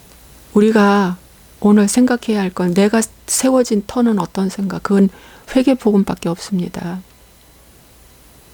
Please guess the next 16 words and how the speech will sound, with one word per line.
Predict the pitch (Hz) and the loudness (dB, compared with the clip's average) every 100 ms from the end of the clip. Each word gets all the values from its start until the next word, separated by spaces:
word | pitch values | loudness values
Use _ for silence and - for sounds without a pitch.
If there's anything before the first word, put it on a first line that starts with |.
| - - - - - - - - - - | -20 -20 -20 -20 -20 -20 -18 -18 -16 0
회개복음이 | 277 294 269 254 233 220 | 4 6 4 4 6 4
들어오면은요, | 208 190 202 185 185 185 196 - | 4 4 4 4 4 2 0 0
교만해질 | 208 214 220 208 196 | 2 4 4 2 -2
수가 | - 170 | -6 -8
없어요. | 160 - 175 165 170 190 185 _ _ _ _ _ _ _ _ - | -8 -4 -4 -2 -2 -4 -8 _ _ _ _ _ _ _ _ -4
교만하다가도 | 220 220 226 226 226 208 185 175 | 2 4 4 2 2 0 0 0
"어이쿠" | 202 214 240 - 226 | 2 2 0 -4 -4
합니다. | 208 196 - 196 180 _ _ _ - | -4 -6 -8 -12 -12 _ _ _ -4
이러면 | 190 190 190 | 0 2 0
안 | 175 180 | -2 -6
되지. | 180 - 185 - _ _ _ _ - - - - - - - - | -8 -10 -14 -16 _ _ _ _ -20 -20 -20 -20 -20 -20 -18 -2
그런데 | 214 220 214 | 2 4 4
다른 | 202 190 202 214 | 2 0 4 4
예수, | 214 202 196 | 4 2 -4
다른 | 175 180 196 | -2 0 2
영은 | 185 170 202 185 | 2 2 2 2